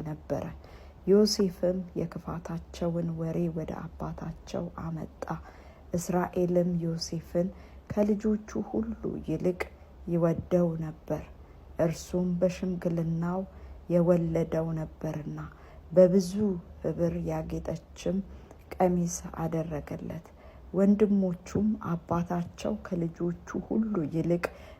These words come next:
እንዲወደው ባዩ ጊዜ ጠሉት፣ በሰላም ይናገሩትም ዘንድ አልቻሉም። ዮሴፍም ሕልምን አለመ፣ ለወንድሞቹም ነገራቸው።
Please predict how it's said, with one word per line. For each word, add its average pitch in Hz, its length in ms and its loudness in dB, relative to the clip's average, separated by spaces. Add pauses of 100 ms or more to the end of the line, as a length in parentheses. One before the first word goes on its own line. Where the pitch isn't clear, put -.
እንዲወደው 180 880 6
ባዩ 160 320 -6 (120)
ጊዜ 160 240 -8 (280)
ጠሉት፣ 165 500 -6 (540)
በሰላም 175 640 6
ይናገሩትም 170 960 -2
ዘንድ 196 380 -2
አልቻሉም። 165 680 -8 (440)
ዮሴፍም 196 800 6 (200)
ሕልምን 160 500 -4 (120)
አለመ፣ 170 440 -6 (560)
ለወንድሞቹም 170 1000 2
ነገራቸው። 170 760 -4